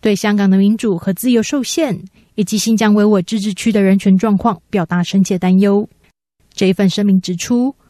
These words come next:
香港高度自治遭到破坏，并呼吁中国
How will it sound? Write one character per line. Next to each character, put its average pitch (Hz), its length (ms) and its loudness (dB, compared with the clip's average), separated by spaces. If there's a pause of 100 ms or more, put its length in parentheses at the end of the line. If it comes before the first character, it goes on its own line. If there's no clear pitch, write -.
(120)
香 214 200 0
港 202 180 2
高 220 140 -2
度 233 140 -2
自 269 160 -4
治 240 320 -4
遭 196 240 -2
到 190 160 0
破 185 180 -6
坏， 240 320 -4 (640)
并 220 140 2
呼 233 160 2
吁 220 40 2
中 226 220 -2
国 196 340 0